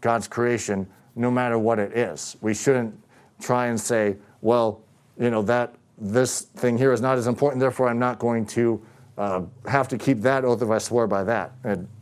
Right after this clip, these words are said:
Doctor Gibbs's point is we have to keep, you know,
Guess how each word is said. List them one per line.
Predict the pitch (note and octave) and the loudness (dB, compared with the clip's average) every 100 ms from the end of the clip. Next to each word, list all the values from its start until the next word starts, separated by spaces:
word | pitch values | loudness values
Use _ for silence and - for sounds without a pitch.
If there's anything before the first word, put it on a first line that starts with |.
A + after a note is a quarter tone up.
| - | -4
Doctor | G#2+ G2+ G#2+ | -2 -2 0
Gibbs's | B2 G#2+ | 0 0
point | G2+ B2 A#2 | -4 -2 0
is | G2+ F#2+ - - - - - - | -2 -4 -14 -20 -20 -20 -20 -6
we | A2 | -2
have | G#2+ C3 C3 | 0 0 -2
to | B2+ | -4
keep, | - B2+ G#2+ - - - - | -2 -2 -2 -8 -20 -20 -8
you | A2 | -2
know, | G#2 G2 | 0 -2